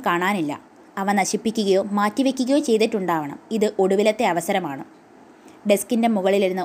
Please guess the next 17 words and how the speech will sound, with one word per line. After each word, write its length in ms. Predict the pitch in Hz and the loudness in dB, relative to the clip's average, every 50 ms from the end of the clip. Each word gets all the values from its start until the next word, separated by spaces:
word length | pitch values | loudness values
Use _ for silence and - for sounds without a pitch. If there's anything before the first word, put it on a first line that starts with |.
| - 202 | 2 2
ഒരു 100 | 196 202 - | 0 2 2
ചെറിയ 220 | 220 196 214 233 254 247 | 0 2 2 2 2 0
പണപ്പെട്ടി 400 | 208 185 185 170 - 175 - 180 | 0 -4 -4 -4 -4 -4 -4 -4
ഹോംസ് 320 | 170 190 180 180 180 - 185 | -2 0 -2 -2 0 -4 -4
എടുത്തു. 280 | 160 151 - - 151 - - - - - - - - - - - 269 | -4 -4 -6 -8 -10 -12 -12 -18 -20 -20 -20 -20 -20 -20 -6 0 4
ഉളി 160 | 285 302 339 311 254 | 6 6 6 6 4
ഉപയോഗിച്ച് 460 | 202 208 190 185 185 180 165 - 180 - - 196 | 4 2 2 4 2 0 0 -2 -6 -4 -4 -2
അത് 100 | 202 220 208 185 | -2 -2 0 0
തുറന്നു. 300 | 170 165 156 151 147 - - - - - - - - - - | -2 -2 -2 -4 -6 -10 -14 -20 -20 -20 -20 -20 -20 -8 -2
അതിൽ 180 | 262 277 320 330 | 2 4 4 4
കുറേ 300 | 320 - 233 220 240 269 254 233 | 4 2 0 0 0 0 0 0
കടലാസുകൾ 460 | 196 190 196 196 196 - 208 196 208 | 0 2 2 0 0 0 -2 -2 -2
ചുരുട്ടി 380 | 202 - 208 185 196 196 - 254 | -2 0 -2 -2 -2 0 0 0
വെച്ചിരിക്കുന്നു. 520 | 190 165 165 156 151 147 - 147 147 - - - - - - - - - - - 262 | 0 0 -2 -2 -4 -4 -6 -8 -8 -8 -12 -16 -20 -20 -20 -20 -20 -20 -12 0 2
അതിൽ 180 | 269 294 294 294 262 | 4 4 4 4 4
നിറയെ 280 | 240 208 214 233 262 | 2 2 2 0 -2
സംഖ്യകളും 600 | 254 - 202 180 185 190 226 196 165 156 160 196 | -2 -2 -4 -4 -2 -2 0 0 0 0 0 -2